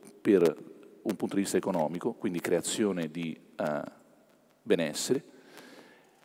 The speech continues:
e ci sarebbe anche però la compatibilità di questo con un mondo che ha bisogno di un, più cura.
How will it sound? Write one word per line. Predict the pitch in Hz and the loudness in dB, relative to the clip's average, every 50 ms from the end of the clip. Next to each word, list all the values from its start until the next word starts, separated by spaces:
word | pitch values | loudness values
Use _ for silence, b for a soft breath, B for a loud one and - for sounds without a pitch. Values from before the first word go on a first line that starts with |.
| B _ _ | B _ _
e | - | -10
ci | - - | -8 -4
sarebbe | - - 269 220 - | 0 0 0 0 0
anche | 151 143 - 110 | 0 0 0 2
però | - 131 139 | 4 6 6
la | 107 71 - 90 | 4 4 2 -2
compatibilità | - 113 98 98 104 104 - 110 127 135 120 | -2 -2 0 0 0 0 0 2 4 6 6
di | 104 117 | 4 4
questo | - - 226 - - 117 | 2 2 2 2 0 -2
con | 95 - - 104 | -2 0 0 -2
un | 107 107 | 0 0
mondo | 101 127 170 165 117 | 0 0 0 0 0
che | - - | 0 2
ha | 92 90 | 0 0
bisogno | 87 92 90 101 147 170 135 95 85 78 73 69 65 - - - - - - - - - - _ _ _ | 0 0 2 4 4 4 4 2 -2 -6 -6 -8 -10 -12 -18 -20 -20 -20 -20 -20 -20 -20 -20 _ _ _
di | _ - 104 92 101 | _ -16 -6 -4 -4
un, | 95 90 - - - | -4 -4 -6 -10 -6
più | - 117 - | -4 -4 -4
cura. | - - - 92 82 78 76 71 - | -4 -4 -2 0 2 2 2 0 -2